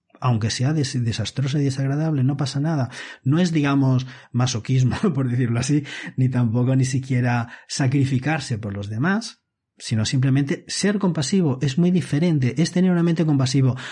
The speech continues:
Una mente compasiva no es una mente centrada en el yo. Luego el yo no es el que te dice, "Ay, que los demás no están haciendo por ti lo que tú buscas, lo que tú quieres que los demás hagan por ti".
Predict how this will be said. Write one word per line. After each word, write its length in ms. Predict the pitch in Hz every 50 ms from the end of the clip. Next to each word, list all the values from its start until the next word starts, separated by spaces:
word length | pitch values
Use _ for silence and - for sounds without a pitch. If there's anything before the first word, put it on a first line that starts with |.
| - - _ -
Una 160 | 180 185 185
mente 220 | 185 185 175 175
compasiva 580 | 170 160 156 139 131 - - 175 160 160 156 143
no 280 | 147 151 151 160 170
es 100 | 170 156
una 160 | 156 151 143 139
mente 240 | 147 151 143 156
centrada 420 | 131 - 120 113 - 127 131 131 131
en 60 | 127
el 140 | 113 113 113
yo. 220 | 117 120 113 110 - - - - -
Luego 260 | - 113 117 120 120 120
el 120 | 120 117
yo 200 | 120 156 165 160
no 280 | 160 156 147 151 151 143
es 140 | 135 135
el 140 | 139 135 127
que 100 | 131 127
te 140 | 123 127 120
dice, 380 | 123 135 127 - 135 131 127 - - - - - -
"Ay, 380 | - - 196 202 165 135 135 -
que 120 | - 135 127
los 120 | 131 127
demás 300 | 127 123 135 156 165 175
no 40 | 170
están 220 | 135 - 175 160
haciendo 380 | 151 131 - 160 160 160 147 143
por 160 | 156 143 135
ti 120 | 170 175
lo 140 | 170 160 131
que 80 | 131 135
tú 300 | 131 - - 180 180 147
buscas, 720 | 139 156 185 180 180 - - - 95 - - - - - - -
lo 120 | 120 117
que 120 | 117 143 131
tú 160 | 151 170 -
quieres 340 | - - 170 143 123 - -
que 120 | - 107
los 120 | 98 92
demás 260 | 101 95 92 101 - 110
hagan 220 | 101 92 92 101
por 160 | - 101 95
ti". 160 | - 113 107